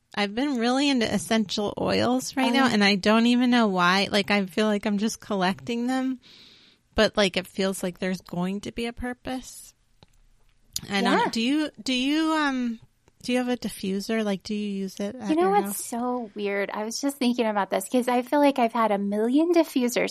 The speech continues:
Speaker 2: and at
Speaker 1: Mm-hmm.
Speaker 2: times I've had, like, three of all different <laughs> varieties.
Speaker 1: Yeah.
Speaker 2: <laughs> Like a candle kind, a le-, electric kind, like
Speaker 1: Oh.
Speaker 2: a fan kind,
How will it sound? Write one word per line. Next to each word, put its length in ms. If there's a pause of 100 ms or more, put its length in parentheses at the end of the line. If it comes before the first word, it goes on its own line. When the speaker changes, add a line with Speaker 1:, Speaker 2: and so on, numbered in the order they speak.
Speaker 2:
and 160
at 120
Speaker 1:
Mm-hmm. 40
Speaker 2:
times 300
I've 160
had, 180
like, 160
three 720
of 160
all 220
different 460
<laughs> 80
varieties. 760 (180)
Speaker 1:
Yeah. 380
Speaker 2:
<laughs> 160
Like 160
a 80
candle 440
kind, 440
a 40
le-, 300
electric 440
kind, 380
like 140
Speaker 1:
Oh. 420 (160)
Speaker 2:
a 140
fan 560
kind, 420